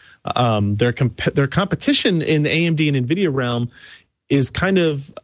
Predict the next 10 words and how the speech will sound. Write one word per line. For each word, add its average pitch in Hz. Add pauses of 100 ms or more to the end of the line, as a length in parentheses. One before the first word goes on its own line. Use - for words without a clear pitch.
(1200)
screwing 175
things 160
up 190
a -
little 175
bit 180
for 180
these 165
cards, 175
because 131